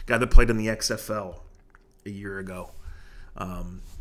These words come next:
and filled in last week. He, he got hurt, but he filled in admirably for Joel Bitonio. Um,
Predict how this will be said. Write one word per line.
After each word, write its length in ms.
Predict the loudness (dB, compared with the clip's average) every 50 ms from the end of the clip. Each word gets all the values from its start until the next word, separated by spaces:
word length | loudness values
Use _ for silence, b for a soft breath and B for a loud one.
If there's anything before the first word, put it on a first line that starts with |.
| -12 -14 -14 -18 -20 -20 -20 -20 -20 -20 -20 -20 -20 -20 _ -12 _ -10 -10
and 240 | -10 -12 -12 -10
filled 460 | -8 -8 -8 -4 0 2 2 4 4 2
in 160 | 0 0 0
last 380 | 0 0 0 0 -2 -4 -6
week. 380 | -4 -6 -6 -6 -10 -14 -18 -20 -12
He, 220 | -6 -4 -4 -4
he 200 | -2 0 0 2
got 220 | 2 4 2 2 2
hurt, 240 | 2 0 -2 0
but 80 | -2 -2
he 80 | -2 -2
filled 280 | -4 -2 -2 -2 -2
in 100 | -2 -2
admirably 520 | -4 -4 -4 -6 -6 -8 -8 -6 -6 -6 -6
for 160 | -8 -8 -10
Joel 200 | -10 -10 -10 -8
Bitonio. 540 | -8 -8 -8 -8 -10 -10 -12 -12 -14 -14 -18 B B B B B B B B B B B B B B B B B B -12 -10
Um, 360 | -8 -8 -8 -8 -10 -12